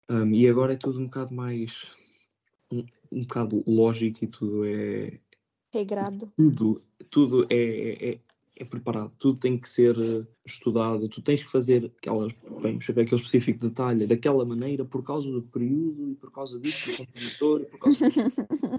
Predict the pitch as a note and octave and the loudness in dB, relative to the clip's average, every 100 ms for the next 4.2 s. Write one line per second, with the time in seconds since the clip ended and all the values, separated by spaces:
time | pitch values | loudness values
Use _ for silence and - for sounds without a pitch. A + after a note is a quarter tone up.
0 | C#4 _ _ _ _ _ C3+ - B2 A#2+ | -8 _ _ _ _ _ -12 -4 -2 0
1 | B2 C3 C3 - C3 C3 - B2+ B2 B2 | 0 0 -2 -2 -6 -2 0 0 -2 -2
2 | B2 A#2+ B2 A#2+ _ - A#2 A#2 A#2 A#2 | 0 0 0 -6 _ -6 -4 -2 -2 -4
3 | A#2 - _ B2 A#2+ A#2 B2+ A2+ A2 G#2 | -6 -14 _ 0 0 0 -2 -4 -4 -6
4 | G2+ | -8